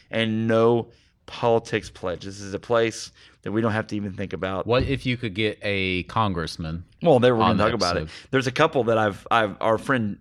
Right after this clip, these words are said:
Speaker 1: Dave Clemens, um, has some of those connections. Uh, he's been on the Dana Lash show, which if you
Speaker 2: Yeah.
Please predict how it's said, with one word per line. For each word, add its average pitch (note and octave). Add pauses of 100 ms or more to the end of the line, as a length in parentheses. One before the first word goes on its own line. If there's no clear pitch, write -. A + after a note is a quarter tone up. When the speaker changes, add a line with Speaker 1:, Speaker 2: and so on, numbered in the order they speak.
Speaker 1:
Dave A2+
Clemens, G#2 (600)
um, F#2+ (440)
has B2+
some B2
of -
those F#2+
connections. G2 (720)
Uh, G2+
he's A2
been A#2+
on A2
the G2
Dana G2+
Lash G#2
show, F2+ (100)
which -
if -
you G2 (400)
Speaker 2:
Yeah. D2